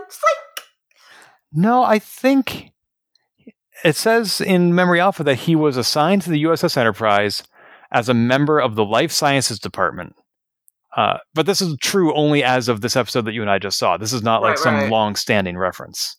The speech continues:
Speaker 2: So,
Speaker 1: Okay.
Speaker 2: so this is new
Speaker 1: Huh.
Speaker 2: information.
Speaker 1: Okay. Hmm. Well, I guess we'll find out.
Speaker 2: Yeah.
Speaker 1: I, I, I wanted it to be a joke, 'cause if it was, it was freaking hilarious.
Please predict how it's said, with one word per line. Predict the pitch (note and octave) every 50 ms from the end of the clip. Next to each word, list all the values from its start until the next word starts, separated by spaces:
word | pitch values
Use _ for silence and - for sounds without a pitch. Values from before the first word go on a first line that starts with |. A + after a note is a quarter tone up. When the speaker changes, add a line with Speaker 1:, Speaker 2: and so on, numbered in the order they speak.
| _ _ - F3 F#3 F3+
Speaker 2:
So, | - B2 A#2+
Speaker 1:
Okay. | A#2+
Speaker 2:
so | A2+ - E3 D#3
this | F3 G3 -
is | A3 G3 E3+
new | F3 F3+ F#3 F3+
Speaker 1:
Huh. | E3+
Speaker 2:
information. | D#3 C#3 - C#3+ B2 A2 G2+ F2+ - - - - - _ _ _ _ _ _ _ _ -
Speaker 1:
Okay. | B3 - - A3 G#3+ G#3+ G#3+ - _ _ _ _ _ _ G4
Hmm. | G4 F#4+ _ _ _ _ _ _ _ -
Well, | - B3 B3+ C#4 D4 - - - _ _ _ _ _ _
I | - -
guess | G#3 G#3+ A3+ A3+ - - - _
we'll | G3+ G3+ G#3
find | G3+ - - G#3 G#3 G#3 G#3 G3 G3+ G3+ - _ -
out. | - - A3 A3 C#3+ C#3+ D#3 F#3+ - - _ _ _ _ _ _
Speaker 2:
Yeah. | - C#3 E3 F3+ E3+ C#3 - -
Speaker 1:
I, | A#3+ D#4 F4+ E4+ - -
I, | - D4+ E4+ D4+ - - -
I | A#3 C4+ C#4+
wanted | C4+ A3+ A#3+ A#3 A3 G3+ E3+
it | D#3+ D#3
to | - D3+
be | C#3+ D3
a | C#3
joke, | C#3 C3+ B2+ A#2+ -
'cause | - C#3+ D3+ - -
if | G3 G#3+ G#3 G#3
it | E3 C#3+
was, | F3 F#3 D#3 C3 C3+
it | -
was | C3+ B2+ -
freaking | - - - - F3+ D#3+ E3 E3 C3 A#2+
hilarious. | - A#2+ A2+ A#2 B2+ C3+ B2 A2 G2+ G2 G2 G2 - - - - -